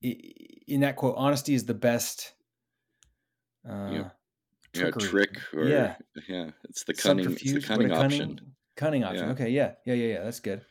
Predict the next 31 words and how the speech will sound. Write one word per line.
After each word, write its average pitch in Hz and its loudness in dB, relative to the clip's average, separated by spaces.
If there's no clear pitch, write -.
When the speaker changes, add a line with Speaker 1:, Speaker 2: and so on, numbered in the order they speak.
Speaker 1:
Cunning. 110 -2
Um, 127 0
yeah, 110 -8
it - -14
can 170 2
be, 202 -2
I 107 -6
think, 117 2
Speaker 2:
Yeah. 196 -2
Speaker 1:
sometimes, 131 -2
especially 151 0
if 135 4
Speaker 2:
Yeah. 160 8
Speaker 1:
people - 6
aren't 135 4
expecting 151 0
you 151 2
to 147 0
be 139 0
direct 123 0
and 117 2
blunt. 143 -2
Speaker 2:
Yeah, 78 2
exactly. 76 -2
That's, - -6
yeah, 78 0
that's 76 -6
what 87 2
I - 4
was 78 0
thinking. 71 -6